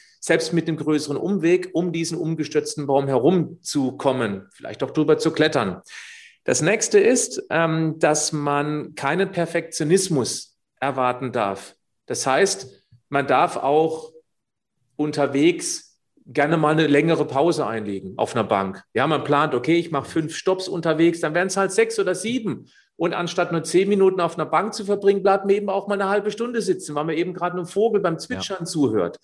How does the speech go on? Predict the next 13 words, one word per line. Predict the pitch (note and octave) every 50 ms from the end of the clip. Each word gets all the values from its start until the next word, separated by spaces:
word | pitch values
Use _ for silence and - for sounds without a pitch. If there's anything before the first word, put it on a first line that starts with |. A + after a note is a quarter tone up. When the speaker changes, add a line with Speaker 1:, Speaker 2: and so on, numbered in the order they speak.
| - - - - -
Speaker 1:
Ich | B2+ A#2+ -
hoffe, | F3+ F3 F3
dass | E3+ C3+ -
jeder, | B2 C3 D3+ F#3+ F#3
der | F3 F3 E3
hier | C#3+ D3 C#3+ D3
zuhört | - - F#3+ G3+ D3 C#3 D#3 E3+ D#3+
und | C3+ C3 B2
jede, | B2 C#3+ E3+ F#3 D3+
die | C3 B2 A#2+
zuhört, | - - B2 B2 A#2 C3+ C3+ C3+
das | C#3 C3 -
eben | - - C3+ C3+ C#3+ C#3 C3